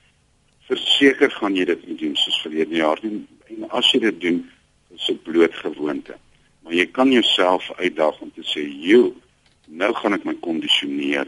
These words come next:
om dinge anders te doen." En dit is wat ons as mense ook maar doen. Ehm, toe jy as Christel leer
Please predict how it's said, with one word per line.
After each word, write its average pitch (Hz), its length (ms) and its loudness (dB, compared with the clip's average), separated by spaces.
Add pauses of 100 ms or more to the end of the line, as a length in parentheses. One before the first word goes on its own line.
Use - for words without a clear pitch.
(140)
om 78 160 -20
dinge 71 220 -8
anders - 500 -6
te 69 120 -12
doen." - 200 -20 (520)
En - 80 -14
dit 160 180 4
is 220 320 2
wat 139 200 2
ons 120 240 -2
as 107 120 -4
mense 90 340 -2
ook - 200 -6
maar - 140 -6
doen. 95 260 -4 (640)
Ehm, 90 480 2 (200)
toe 104 140 -12
jy 117 640 6
as - 220 -4
Christel 113 540 0
leer 101 260 2